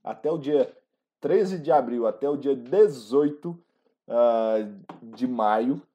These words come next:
Então, quem tiver mais pontos lá, as pessoas que tiverem mais pontos vão, estão concorrendo a prêmios, né? Vão ganhar prêmios, assinaturas do H O Fácil Web, Web,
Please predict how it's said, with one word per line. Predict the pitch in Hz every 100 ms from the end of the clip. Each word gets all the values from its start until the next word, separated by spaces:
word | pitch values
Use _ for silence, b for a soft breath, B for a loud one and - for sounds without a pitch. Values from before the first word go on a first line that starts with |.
| _ _ _ _
Então, | - 139 135
quem | 170 190
tiver | - 202 139 123
mais | 127 170 190
pontos | - 170 160 -
lá, | 147 143
as | 170
pessoas | 147 - 147
que | -
tiverem | 147 147
mais | 151 165 165
pontos | 180 175 180
vão, | 190
estão | 185 - 185
concorrendo | 185 180 190 175 170
a | 165
prêmios, | - 156 170 170 143
né? | 139
Vão | 127
ganhar | 123 131
prêmios, | 147 151 156 156 -
assinaturas | 98 - 139 127 165 156
do | 131 143
H | 131
O | 127
Fácil | 127 127 -
Web, | 135 139 131 - _ _ _
Web, | 113 131 147 139 131